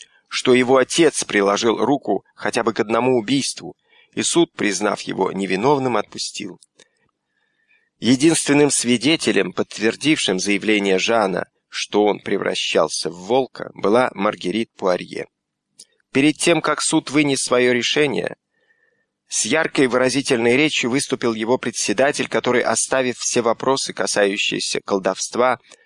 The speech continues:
соглашений с дьяволом и превращений в зверей, смело заявил,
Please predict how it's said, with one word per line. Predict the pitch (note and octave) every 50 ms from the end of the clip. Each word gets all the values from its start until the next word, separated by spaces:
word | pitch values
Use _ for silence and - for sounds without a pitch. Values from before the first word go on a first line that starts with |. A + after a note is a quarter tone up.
| _ _ _
соглашений | _ - - G#2 G2+ G#2+ G#2 - - A2 G2+ G2+ F#2+
с | - -
дьяволом | - G2 A#2 A#2+ A#2+ G#2+ G#2+ G#2+ G#2+ G2+ G2 - _ _ _ _ _ _ _ _ _
и | - G#2 G#2 G#2 G#2 G2
превращений | - A#2+ A2 G2+ G#2+ G#2+ G#2+ - - - A#2+ A2+ G#2 G2+ G2 F#2+
в |
зверей, | F2+ F#2+ G2+ G#2 G#2+ B2+ C#3+ C#3 B2 - _ _ _ _ _ _ _ _ _
смело | - - - B2 B2+ D3 D#3+ D3+ C#3+ C3+ A#2+
заявил, | A#2 G#2+ B2 B2 B2 B2 D3 D3 A#2+ -